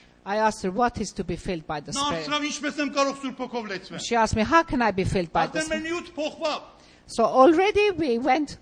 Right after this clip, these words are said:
Speaker 1: on a different
Speaker 2: Եվ
Speaker 1: course.
Speaker 2: որոշանք նրա հետ մի քանի ժողով իրար հետ աղոթենք, մինչև նա Սուրբ Հոգով լեցվի։
Speaker 1: And, uh, we decided that we would pray together a few sessions until she would be filled
Speaker 2: Եվ
Speaker 1: by the Spirit.
Speaker 2: լեցվավ։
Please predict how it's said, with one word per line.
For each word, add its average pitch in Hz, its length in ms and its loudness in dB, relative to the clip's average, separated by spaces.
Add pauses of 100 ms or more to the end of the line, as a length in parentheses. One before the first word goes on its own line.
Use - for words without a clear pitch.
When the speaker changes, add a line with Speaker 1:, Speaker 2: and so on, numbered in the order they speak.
(100)
Speaker 1:
on 196 140 -2
a 190 60 0
different 190 380 -2
Speaker 2:
Եվ 226 100 -6
Speaker 1:
course. 175 400 4
Speaker 2:
որոշանք 311 240 -2
նրա 294 160 0 (100)
հետ 302 240 -4
մի 254 80 -10 (140)
քանի 269 240 -4 (100)
ժողով 277 320 -4 (160)
իրար 269 220 -8
հետ 269 140 -12 (120)
աղոթենք, 254 480 -12
մինչև 254 260 -18
նա 269 100 -16 (100)
Սուրբ 233 160 -18
Հոգով 220 340 -16
լեցվի։ - 260 -20 (360)
Speaker 1:
And, 202 300 -4
uh, 190 140 0
we 202 100 2
decided 214 580 -2
that 180 200 -6
we 196 80 -2
would 190 220 -6
pray 311 280 0
together 226 600 -2 (140)
a 175 60 -6
few 320 280 0
sessions 233 520 -2
until 196 240 -4
she 202 160 -2
would 185 160 -2
be 185 100 -2
filled 240 240 2
Speaker 2:
Եվ 294 100 12
Speaker 1:
by 277 140 6
the 285 160 10
Spirit. 240 240 -2
Speaker 2:
լեցվավ։ 294 280 6